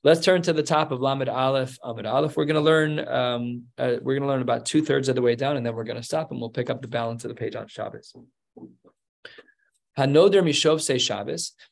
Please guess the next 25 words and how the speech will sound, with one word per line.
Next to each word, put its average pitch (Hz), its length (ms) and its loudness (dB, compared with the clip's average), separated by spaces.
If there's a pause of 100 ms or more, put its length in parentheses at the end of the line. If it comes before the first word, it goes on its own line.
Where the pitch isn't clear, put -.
(120)
If 123 100 -6
a 123 60 -4
person 160 340 2
makes 143 240 -2
a 131 40 2
neder, 135 300 0
"I 113 100 -4
will 117 140 -6
not 143 220 -2
benefit 139 480 -2 (240)
from 117 160 0
those 131 240 2
who 123 80 -4
keep 131 300 -4
the 120 100 -4
Shabbos." 120 600 -4 (280)
Aser 156 360 4
beYisrael 131 760 0
ve'aser 127 460 -4
bekusim. 123 540 -4 (500)
He 123 180 0
is 117 200 -4
then 139 360 4
not 135 180 0
allowed 127 500 -2